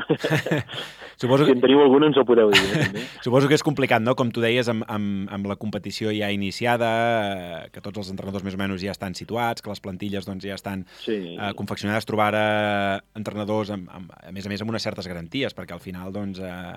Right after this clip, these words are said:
Speaker 2: no deixes d'estar, eh, a l'hoquei Lliga Plata, que per tant és una categoria, doncs, amb un, amb una certa exigència i que per tant no
Speaker 1: Sí.
Speaker 2: pots posar qualsevol, no?
Speaker 1: No, no, ha de ser gent ja amb una experiència i, i uns coneixements de la categoria, vull dir, això per descomptat.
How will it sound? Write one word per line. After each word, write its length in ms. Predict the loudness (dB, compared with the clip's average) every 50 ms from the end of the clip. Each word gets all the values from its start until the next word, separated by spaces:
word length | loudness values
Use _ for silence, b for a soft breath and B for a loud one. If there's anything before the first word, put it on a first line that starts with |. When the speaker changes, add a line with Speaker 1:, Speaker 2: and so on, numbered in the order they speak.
| -14 -14 -12
Speaker 2:
no 140 | -10 -10
deixes 240 | -10 -8 -10 -8 -8
d'estar, 320 | -8 -10 -6 -4 -4 -4 -4
eh, 640 | -6 -12 -20 -20 -20 -20 -20 -20 _ _ _ -14
a 500 | -12 -10 -10 -8 -10 -10 -10 -10 -12 -10
l'hoquei 380 | -8 -8 -8 -6 -4 -4 -4 -2
Lliga 260 | -2 -4 -4 -6 -4
Plata, 400 | -2 0 0 0 0 0 -4 -4
que 80 | -4 -6
per 100 | -8 -8 -8
tant 140 | -6 -6
és 100 | -6 -6
una 100 | -6 -8 -8
categoria, 480 | -8 -8 -8 -8 -6 -6 -4 -4 -4 -4
doncs, 180 | -6 -8 -8 -10
amb 180 | -12 -12 -10 -10
un, 100 | -10 -10 -12 -12 -14 -16 -16 -20 -20 -20 -20
amb 80 | -18 -16
una 100 | -14 -10
certa 240 | -8 -8 -8 -8 -8
exigència 640 | -8 -6 -4 -2 -2 -2 -2 -2 0 0 0 0 0 b b b b b -20
i 80 | -18
que 80 | -16 -14
per 80 | -12
tant 160 | -10 -10 -8 -6 -6 -4
no 120 | -2 0
Speaker 1:
Sí. 60 | 2 2
Speaker 2:
pots 160 | 2 2 2
posar 160 | 0 0 -2 -2
qualsevol, 400 | -4 -6 -6 -4 -2 -2 -2 -2
no? 160 | -4 -8 -10 -12 _ _ _ _ _ _ _ _ _ _ b b b b -2
Speaker 1:
No, 80 | 0 2
no, 60 | 2 2 0
ha 60 | 0
de 60 | -4 -6
ser 140 | -4 -6 -4
gent 220 | -4 -4 -6 -6 -6
ja 160 | -6 -6 -6 -6 -6 -6 -6 -6 -6 -6
amb 140 | -6 -4 -6
una 80 | -6
experiència 880 | -6 -6 -8 -4 0 2 2 2 0 -2 0 2 2 4 4 4 4 2 2 0
i, 40 | 0
i 640 | -2 -4 -6 -6 -8 -10 -10 -12 -14 -14 -14 -14 -14
uns 140 | -14 -14 -16
coneixements 400 | -14 -14 -14 -14 -14 -14 -16 -14
de 80 | -12 -12
la 60 | -12
categoria, 540 | -10 -12 -14 -12 -10 -8 -8 -8 -8 -8 -12 -12
vull 140 | -12 -12 -12
dir, 140 | -14 -14 -16
això 160 | -14 -14 -14
per 140 | -14 -14 -14
descomptat. 480 | -14 -14 -16 -18 -16 -12 -12 -12 -12